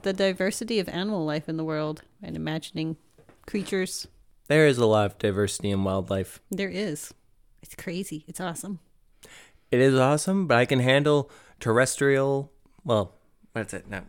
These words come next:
Speaker 2: not terrestrial. Uh, what's the word? What's the word for when they're on land? I can handle
Speaker 1: That
Speaker 2: those.
Speaker 1: is terrestrial.
Speaker 2: It is
Speaker 1: Yes.
Speaker 2: terrestrial?
Speaker 1: That
Speaker 2: Really?
Speaker 1: is terrestrial,
Speaker 2: Oh
Speaker 1: yes.
Speaker 2: my gosh.
Speaker 1: Because terra is earth.
Speaker 2: Okay. I can handle terrestrial animals,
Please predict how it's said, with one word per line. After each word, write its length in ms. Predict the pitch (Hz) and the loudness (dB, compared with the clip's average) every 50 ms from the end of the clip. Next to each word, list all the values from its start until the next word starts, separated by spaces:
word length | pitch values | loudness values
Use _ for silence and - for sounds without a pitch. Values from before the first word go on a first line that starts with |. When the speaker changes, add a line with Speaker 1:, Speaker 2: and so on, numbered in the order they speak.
| - - | -10 -6
Speaker 2:
not 200 | 113 113 110 98 | -4 -4 -4 -4
terrestrial. 460 | - 110 107 98 - - 98 85 - - | -4 -4 -4 -4 -4 -8 -8 -10 -8 -6
Uh, 460 | 107 107 107 101 101 98 95 95 95 | -4 -2 0 0 0 -2 -4 -4 -6
what's 200 | 92 104 104 - | -8 -8 -10 -10
the 60 | 101 | -10
word? 240 | 92 95 92 90 90 - _ _ - - - _ _ | -10 -8 -10 -10 -12 -16 _ _ -20 -20 -20 _ _
What's 140 | - 135 - | -4 -2 0
the 60 | 147 | 4
word 280 | 135 139 139 127 107 - | 6 6 6 4 2 -2
for 200 | - 123 117 113 | 0 2 2 2
when 200 | 104 107 113 113 | 2 2 2 2
they're 120 | 113 110 | 2 2
on 160 | 110 110 107 | 2 2 2
land? 300 | 107 104 101 98 95 95 - - | 0 0 0 0 -2 -4 -6 -8
I 60 | - 107 | -6 -4
can 80 | 104 | -2
handle 260 | 101 104 120 120 117 | 0 0 2 2 2
Speaker 1:
That 100 | 113 110 107 | 4 4 4
Speaker 2:
those. 80 | 101 | 4
Speaker 1:
is 180 | 101 95 - - | 2 0 -4 -8
terrestrial. 680 | - - - 180 156 151 156 - - - 160 156 165 - _ - | -10 -8 -6 -4 -6 -4 -6 -8 -10 -10 -10 -10 -12 -14 _ 0
Speaker 2:
It 100 | 117 127 | 2 2
is 80 | 139 | 2
Speaker 1:
Yes. 80 | 185 185 | 2 4
Speaker 2:
terrestrial? 540 | 120 120 127 - - 392 415 415 415 370 - | 4 4 4 6 6 6 6 8 6 4 4
Speaker 1:
That 80 | - | 6
Speaker 2:
Really? 240 | - 165 508 523 554 587 466 | 8 10 12 12 10 10 6
Speaker 1:
is 60 | 311 - | 0 -2
terrestrial, 560 | 190 165 151 156 - - - 151 156 160 170 | -2 -6 -8 -8 -12 -14 -14 -12 -12 -12 -10
Speaker 2:
Oh 160 | 175 - 135 | -4 -2 -2
Speaker 1:
yes. 80 | 127 110 | 0 0
Speaker 2:
my 160 | 95 92 92 | -2 -4 -4
gosh. 480 | 92 - 101 104 104 101 95 - - | -4 -4 -4 -2 -2 -4 -4 -6 -8
Speaker 1:
Because 260 | - 214 - 202 - - | -8 -8 -8 -8 -10 -8
terra 380 | - - 208 202 185 175 160 | -6 -4 -2 0 0 0 -2
is 220 | 156 - 165 156 - | -2 -4 -6 -8 -8
earth. 360 | - 160 165 - - - _ _ _ _ - - - | -10 -10 -12 -14 -18 -20 _ _ _ _ -20 -12 -10
Speaker 2:
Okay. 220 | 110 101 - - - - - - - - - - | -10 -8 -8 -10 -12 -12 -20 -20 -20 -20 -10 2
I 100 | - 127 | 4 4
can 100 | 127 123 | 4 6
handle 240 | 131 160 190 202 190 | 4 4 4 4 2
terrestrial 640 | - - 117 123 127 135 - - 147 147 143 147 - | 0 0 2 4 4 4 2 2 2 2 4 2 2
animals, 520 | - 139 139 139 139 143 147 151 131 - | 2 2 0 0 2 2 0 0 0 -4